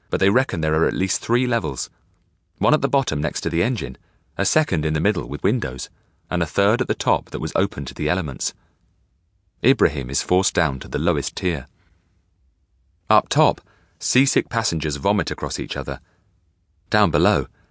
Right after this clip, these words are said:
things are even worse for Ibrahim. The heat of the engine makes the experience unbearable, but the armed smugglers arranging the rows of migrants will not let Ibrahim move.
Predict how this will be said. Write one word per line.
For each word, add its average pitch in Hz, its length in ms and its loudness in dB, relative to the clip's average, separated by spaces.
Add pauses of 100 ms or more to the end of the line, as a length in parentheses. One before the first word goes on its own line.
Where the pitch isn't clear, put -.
(240)
things 90 300 -4
are 80 80 2
even 71 260 -4
worse 85 380 2
for - 100 -6
Ibrahim. 67 480 -6 (840)
The 82 100 2
heat 104 260 0
of 110 80 2
the 107 160 2
engine 80 300 -2
makes 76 180 -4
the 80 140 0
experience 82 600 -2
unbearable, 80 640 -6 (560)
but 78 120 -4
the - 120 -2
armed 98 240 2
smugglers 80 540 -2
arranging 85 400 -2
the 80 80 -2
rows 90 240 0
of 107 140 -4
migrants 107 440 -2
will 82 80 -2
not 98 220 0
let 127 220 -2
Ibrahim 71 440 -2
move. 76 320 -6